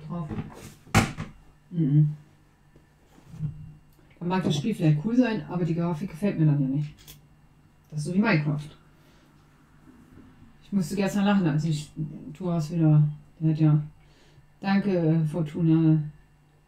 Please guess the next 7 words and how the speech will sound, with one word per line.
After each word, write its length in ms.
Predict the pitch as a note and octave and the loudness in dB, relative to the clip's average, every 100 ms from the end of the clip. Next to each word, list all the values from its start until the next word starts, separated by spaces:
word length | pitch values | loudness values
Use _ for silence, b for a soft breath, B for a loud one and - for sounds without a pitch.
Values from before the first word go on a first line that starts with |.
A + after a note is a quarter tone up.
| _ | _
Tess, 400 | F#3 F#3+ - - - _ b b b b - | -6 -6 -6 -20 -20 _ b b b b -4
ähm, 640 | D#3 E3 E3 E3 E3 D#3 - _ _ _ _ _ _ _ _ _ _ | 0 2 2 2 0 -2 -8 _ _ _ _ _ _ _ _ _ _
für 80 | D#3+ | 0
dein 140 | D#3 | 2
Follow. 360 | D3+ E3+ G3+ A#3 - _ _ _ _ _ _ _ _ _ b b b b b _ | 2 -4 -4 -8 -16 _ _ _ _ _ _ _ _ _ b b b b b _
Deswegen, 500 | - - D#3+ E3+ D#3 | -20 -4 -2 0 0
ich, 300 | D3+ D3+ - | 0 -2 -4